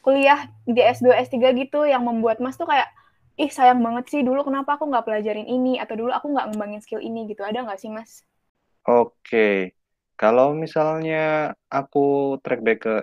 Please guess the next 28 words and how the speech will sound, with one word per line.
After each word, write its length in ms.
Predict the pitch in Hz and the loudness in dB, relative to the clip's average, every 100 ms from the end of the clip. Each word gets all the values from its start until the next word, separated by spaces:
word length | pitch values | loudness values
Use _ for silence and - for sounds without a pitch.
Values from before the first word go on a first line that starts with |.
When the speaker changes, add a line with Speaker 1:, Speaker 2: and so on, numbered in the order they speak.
| 110 | -4
Speaker 2:
S 80 | - | 0
satu 260 | 107 104 113 | 0 0 -2
ya, 140 | 101 | -2
dulu 240 | 92 107 | -2 -4
aku 160 | 113 139 | -6 -8
sempet 560 | 127 110 110 104 104 - | -8 -4 0 2 2 0
daftar 880 | 104 98 _ 101 98 98 98 - 101 _ _ _ - | -4 -4 _ 0 2 2 0 -2 -12 _ _ _ 0
Lotus 380 | 120 117 127 | 2 2 -2
Plus, 560 | - 107 104 - - - _ - | -2 0 0 0 -12 -18 _ -4
eh, 640 | 101 98 98 98 95 101 | 0 2 2 2 0 -2
itu, 400 | - 117 113 101 _ _ _ _ | -2 2 2 0 _ _ _ _
apa 220 | 107 104 | -4 -2
namanya, 480 | 120 110 104 107 147 151 - | 0 0 -2 -4 -8 -10 -8
exchange 420 | 107 - 110 104 | -8 -4 -2 -2
gitu. 380 | 101 - 98 113 _ _ | -4 -6 -6 -8 _ _
Jadi 160 | 104 127 | -2 0
dulu 160 | 131 | 4
aku 260 | 147 135 151 147 - _ _ _ _ _ | 4 4 2 0 -2 _ _ _ _ _
ceritanya 720 | - 120 113 113 131 151 147 - - | -4 0 2 2 2 0 0 -4 -8
ketika 440 | 117 117 - 113 110 107 107 107 107 107 | -6 -6 0 2 4 6 4 4 4 4
semester 560 | 107 - 113 - 113 110 - | 2 -4 -8 -6 -4 -4 -6
empat 340 | 110 110 110 - | -8 -4 -6 -6
atau 240 | - 110 | -8 -8
lima 320 | 107 101 107 | -6 -6 -8
gitu, 160 | 110 123 | -8 -8
udah 160 | 107 | -8
lupa 320 | 104 98 107 98 | -8 -4 -2 -2
aku. 160 | 117 | -8